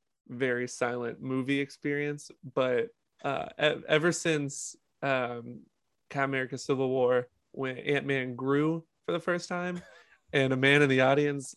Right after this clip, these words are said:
Speaker 1: laughed louder than I've ever heard somebody <laughs> laugh
Speaker 2: <laughs>
Speaker 1: before, from that moment in my life, I was like, "I want audience participation in a movie." <laughs>
Speaker 2: Yeah.
Speaker 1: Uh, and so, like, opening night, I'm like, "Yeah, I want, I, like, I like that experience when people are making, like,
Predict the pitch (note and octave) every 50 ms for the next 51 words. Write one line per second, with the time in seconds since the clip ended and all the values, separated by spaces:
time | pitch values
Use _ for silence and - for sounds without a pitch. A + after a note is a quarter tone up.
0 | _ - C#3+ C#3+ C#3+ D3 C#3+ - D#3+ D3 C#3+ C#3+ D3+ D3+ D#3+ D3 D3 C#3 C3+ C3
1 | C3 D3 C3+ C#3+ C#3+ C#3 D3 D3 D3 D3+ D3+ - D#3+ D3 D3 - E3 D#3 C#3+ C3+
2 | C3 C3 - - G#2+ A2 A2+ - C#3 C#3+ D3+ D#3 D#3+ D#3+ - - - - - -
3 | - - - - - - C#3+ C3 C3+ D3 E3+ E3+ E3+ F3 F#3 F3+ E3 D#3 D3 C#3
4 | C3+ C3+ C#3+ C#3+ C3+ G#2+ - B2+ C3 B2+ A#2+ C3+ B2+ - - - C3+ C3 B2+ C3
5 | C3 B2+ B2 B2 B2+ B2+ B2+ B2+ B2+ B2+ - - _ _ _ _ _ _ _ -
6 | C3+ C3+ C#3 C#3+ C#3+ C3+ C3 - - C3 - - C#3+ - - C#3 - - C3 B2
7 | C3 - - C#3 C3 C3 - D3 B2 D3+ C#3+ C#3 B2+ - D3 C3 B2 B2+ C#3 -
8 | - - D#3+ D3+ - E3 - - - C3+ - - - - - - - - _ -
9 | C#3+ C#3 B2+ B2+ B2+ B2 - - - - - - - _ - - D3+ C#3+ C#3+ C3+
10 | C3 - E3 D3+ D3 C#3+ C3+ A#2 - - D#3 F3 F3+ - G3 F#3+ F#3 E3+ E3 D#3
11 | E3 E3 E3+ E3 - D#3+ D3 D3 D3+ D3 C3+ - F#3 F#3+ D3 C#3 C#3 C#3 C#3 C#3
12 | C#3 - - _ - D2+ D#2 - - - C#3+ C#3+ C3+ D3 C#3 C#3+ D3+ D3+ D3 D3
13 | - C#3 C3 C3 - - - D3 C3 B2+ B2+ C3 C3 - - C3 B2+ - C3 -
14 | C3 B2+ B2+ B2 B2+ A#2+ - D3 B2+ A#2+ A#2 A2+ A#2+ A2+ A2 G#2+